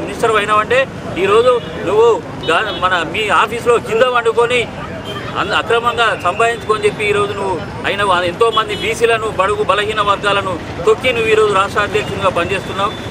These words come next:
ఇవన్నీ గుర్తించుకోవాలి కిషన్ రెడ్డి గారు అని చెప్పి ఈ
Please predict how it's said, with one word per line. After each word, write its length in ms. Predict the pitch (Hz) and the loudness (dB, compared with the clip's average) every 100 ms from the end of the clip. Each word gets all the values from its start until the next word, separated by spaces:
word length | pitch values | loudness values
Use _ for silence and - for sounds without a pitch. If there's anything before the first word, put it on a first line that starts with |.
| 151 | -4
ఇవన్నీ 260 | 175 208 233 | -2 0 0
గుర్తించుకోవాలి 580 | 196 208 208 214 208 196 | -2 -4 -4 0 0 0
కిషన్ 240 | 175 220 208 | -4 -2 0
రెడ్డి 140 | 202 196 | 0 -2
గారు 140 | 190 185 | -4 -6
అని 80 | 175 | -6
చెప్పి 200 | 202 190 147 - | -4 -4 -4 -8
ఈ 40 | 170 | -6